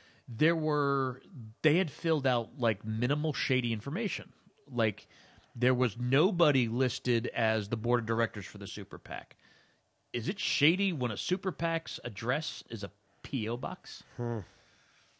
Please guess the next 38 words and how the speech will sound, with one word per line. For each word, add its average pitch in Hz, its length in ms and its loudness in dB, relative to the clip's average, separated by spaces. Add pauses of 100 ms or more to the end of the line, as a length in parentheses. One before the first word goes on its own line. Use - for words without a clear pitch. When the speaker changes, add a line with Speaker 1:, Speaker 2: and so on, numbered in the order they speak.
(440)
Speaker 1:
So 139 200 -2
that's, 156 200 4
that's 170 240 0
what 170 140 -2
we're 143 100 0
talking 165 420 -2
about. 131 360 0
They 131 100 0
did 147 200 0
the 127 160 -2 (200)
bare 160 240 2
minimum 135 720 0 (760)
to, 131 240 -2 (340)
that 127 220 0
you 131 60 -2
have 147 300 -2
to - 100 -2
do. 98 320 -8 (340)
They 135 200 -10
did 107 40 -2
it 113 40 -2
at 113 60 -6
the 151 60 -8
federal 131 360 0
level, 117 260 -2
at 98 60 -12
state 165 260 -8
level, 117 420 -4
and 120 480 -2
it's, - 520 -8 (540)
you 143 80 -4
know, 123 60 2
you 120 140 -2
can 165 100 -6
just 151 160 -4
keep, - 240 -2 (340)
I 120 80 0
don't, 143 260 -2